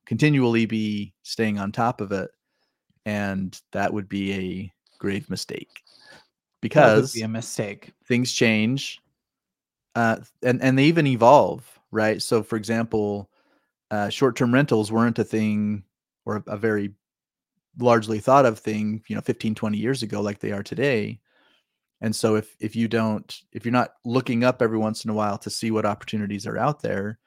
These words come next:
Speaker 1: and you're in the real estate space and you don't look to see, "Oh, hey, look, here's another a-, additional class that I wasn't considering when I, when I set my original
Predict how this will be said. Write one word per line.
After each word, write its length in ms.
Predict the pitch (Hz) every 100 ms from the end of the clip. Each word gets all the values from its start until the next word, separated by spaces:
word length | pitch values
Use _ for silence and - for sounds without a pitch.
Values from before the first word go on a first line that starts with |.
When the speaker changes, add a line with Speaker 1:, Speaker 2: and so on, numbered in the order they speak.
| _ _ _
Speaker 1:
and 100 | 101
you're 120 | 104
in 80 | 117
the 80 | 123
real 180 | 107 104
estate 300 | - 104 85
space 460 | - 135 131 110 104
and 80 |
you 80 | 104
don't 240 | 101 - - _ -
look 180 | 107 -
to 80 |
see, 140 | - -
"Oh, 140 | 196
hey, 160 | 139 156
look, 180 | 139 107
here's 260 | 123 117
another 440 | 110 107 104 104 - _ _ _ _ _ _ _ _ -
a-, 60 | -
additional 380 | 120 120 - 107
class 440 | - 139 135 123
that 120 | 110
I 80 | 113
wasn't 300 | 127 117 101
considering 640 | 104 98 139 147 117 104 104
when 140 | 104
I, 240 | 101 101 -
when 160 | 104
I 60 | 101
set 200 | - 101
my 140 | 101
original 640 | 98 104 104 104 98 95